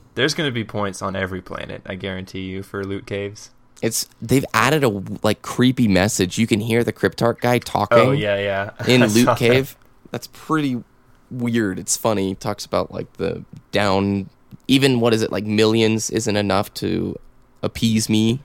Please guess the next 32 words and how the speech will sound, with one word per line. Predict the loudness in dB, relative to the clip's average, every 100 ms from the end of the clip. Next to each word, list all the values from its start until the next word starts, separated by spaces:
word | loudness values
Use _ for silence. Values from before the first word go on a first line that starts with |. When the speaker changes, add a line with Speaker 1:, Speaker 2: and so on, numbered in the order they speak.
| -8
Speaker 2:
something | -4 0 0
Speaker 1:
Yeah. | 0
Speaker 2:
like | -2
that. | -4 -8 -12 -18 -10
Speaker 1:
It | 2
Speaker 2:
People, | 4 6 6
if | 6 4
you |
don't | 4 6
know |
what | 4
I'm |
talking | 4 4 4
about, | 4 6
when | 4 4
they | 4
nerfed | 4 2 2
Loot | 4 4
Cave | 4 4 4 0 -2
on | 0 2
Earth, | 4 4 0 -12 -20 -20 _ -2
they | 0
added | 4 4 4
a |
little | 4 4 2
Easter | -2 -2 0
egg | 2 2
in | 2
that | -2 -2
zone, | -2 -2 -2 -4 -6 _ -14 -4
and | -2
it | -2